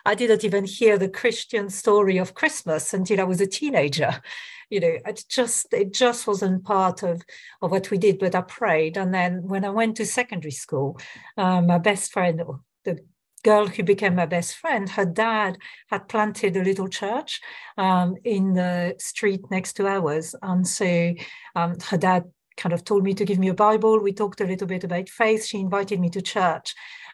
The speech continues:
And it felt like a little bit of a coming home, you know, of recognizing the God I had been praying to, um, and, and actually being welcomed and loved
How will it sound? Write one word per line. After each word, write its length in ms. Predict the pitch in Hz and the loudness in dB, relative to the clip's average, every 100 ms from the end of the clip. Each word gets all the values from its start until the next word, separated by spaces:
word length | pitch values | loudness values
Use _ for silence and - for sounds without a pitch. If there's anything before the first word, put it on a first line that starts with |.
| - | -4
And 160 | 240 | -2
it 140 | 254 262 | -2 0
felt 260 | 285 285 | -2 0
like 180 | 277 262 | -2 0
a 40 | 254 | -2
little 260 | 254 254 | -2 -2
bit 120 | 233 | 0
of 100 | 226 | 0
a 40 | 202 | -2
coming 320 | 208 214 208 | -2 -4 -4
home, 440 | 185 190 196 233 | -6 -2 -2 0
you 120 | 233 214 | -2 0
know, 220 | 214 247 | 2 2
of 260 | 214 190 | 0 0
recognizing 800 | 196 233 233 202 190 180 175 160 | 0 -2 -2 -4 -2 -2 -4 -6
the 140 | 160 160 | -6 -4
God 320 | 170 165 156 | -2 -2 -2
I 60 | 156 | -4
had 180 | 165 | -4
been 180 | 147 160 | -4 -8
praying 440 | 165 165 151 143 131 | -6 -2 -2 -2 -6
to, 340 | - 117 - - - - - _ _ 175 | -6 -6 -8 -16 -20 -20 -20 _ _ 0
um, 460 | 165 165 160 170 - | 2 2 0 -4 -4
and, 600 | 190 170 175 175 170 - - - - - | 0 2 4 4 4 0 -10 -20 -18 -4
and 100 | 196 | 0
actually 340 | 208 - 202 | 0 0 -2
being 260 | 185 208 196 | 2 2 2
welcomed 600 | 190 208 202 - 190 185 | 4 2 2 -4 -2 -2
and 240 | 175 180 | 0 0
loved 260 | 185 175 | 0 -2